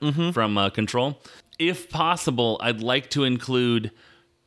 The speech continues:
Speaker 2: uh, the mention of two bands that were making music in the same decade that are entirely unrelated.
Speaker 1: That is what I was expecting one of your actual aspects to be.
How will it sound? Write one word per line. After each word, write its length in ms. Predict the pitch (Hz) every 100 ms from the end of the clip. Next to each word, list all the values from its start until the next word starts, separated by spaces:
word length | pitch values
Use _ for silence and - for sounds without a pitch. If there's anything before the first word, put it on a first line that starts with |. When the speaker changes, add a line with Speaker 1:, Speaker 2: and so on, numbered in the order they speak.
| _ -
Speaker 2:
uh, 220 | 113 104
the 160 | 110 123
mention 420 | 120 127 139 143
of 240 | 123 - -
two 300 | - 147 139
bands 500 | 120 117 123 127 117
that 180 | 123 113
were 140 | 113
making 420 | 110 117 117 117
music 380 | 113 117 113 110
in 140 | 107
the 60 | 104
same 300 | - 104 104
decade 380 | 104 101 101 95
that 80 | 98
are 80 | 98
entirely 520 | 98 104 95 95 95
unrelated. 580 | 92 95 85 71 110 104 131
Speaker 1:
That 400 | 123 147 165 -
is 180 | 156 135
what 160 | 143
I 360 | 131 120 117 - 101 - - _
was 200 | 139 127
expecting 720 | 123 - - 143 - 147 135
one 160 | 131 131
of 80 | 117
your 140 | 123
actual 380 | 123 120 123 117
aspects 500 | 113 117 127 107 -
to 100 | 131
be. 300 | 101 -